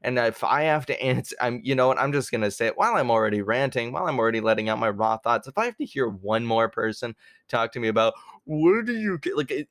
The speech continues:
sorry, let me just preface. I know there's people who care, who are just misguided, who say this, but there's definitely people just trying to put down opinions of Democrats when they say this to me. When they say,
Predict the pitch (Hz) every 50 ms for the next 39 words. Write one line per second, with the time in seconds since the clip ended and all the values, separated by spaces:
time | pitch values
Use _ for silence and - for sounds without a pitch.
0 | _ - - - 120 104 95 - - _ _ _ _ _ _ _ - 151 165 165
1 | 135 123 - - 120 104 104 - 113 110 - - - - 143 139 143 143 147 151
2 | 165 160 143 - 160 - - 143 127 - 131 117 110 - - - 104 104 101 104
3 | 110 117 120 123 127 131 _ - - 120 110 107 104 - - 110 110 104 107 -
4 | - 110 107 104 - - 101 101 101 98 107 107 107 117 120 107 - - 120 120
5 | 117 127 131 131 - - _ - - - - _ _ _ _ _ _ _ _ _
6 | _ _ _ _ _ _ _ _ 135 127 123 117 - - _ _ 113 143 143 135
7 | 127 - 143 139 151 143 139 131 135 135 113 131 123 117 113 - - 120 113 113
8 | - - - - - - 110 113 107 104 104 107 101 - - 113 104 101 101 101
9 | 101 104 95 104 98 92 92 107 95 98 98 - - 104 101 104 104 98 - -
10 | - 104 113 110 110 107 - 117 110 107 110 - - 120 117 117 117 113 117 _
11 | _ _ _ _ _ _ _ _ _ _ _ _ _ _ _ _ - - 123 127
12 | 120 113 123 110 104